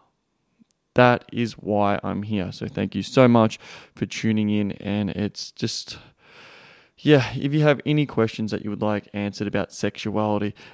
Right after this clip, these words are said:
as I said, we're here to give you a perspective about sex that is raw, honest, straight to the point, that comes from experiential learning opposed to some textbook theory. So that's what it's all about. We also have live events like,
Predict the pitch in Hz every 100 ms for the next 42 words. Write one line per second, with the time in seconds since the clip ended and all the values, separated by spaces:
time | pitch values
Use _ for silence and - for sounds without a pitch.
0 | _ 143 139 131 117 151 151 160 147 139
1 | - - 113 - - 131 117 95 92 -
2 | _ _ - 113 - 127 - 131 123 113
3 | - - 98 - 110 95 95 113 123 127
4 | - 113 117 113 - 123 - - - 107
5 | - - - 113 104 - 104 - - -
6 | 113 113 107 107 104 95 113 123 104 101
7 | 101 - 107 104 - 98 104 101 - 98
8 | - 95 - - 95 95 - - - -
9 | - 107 107 98 107 - - 110 - -
10 | - 92 95 92 - - - - _ -
11 | 120 120 117 113 98 101 107 110 107 98
12 | 95 110 - 101 -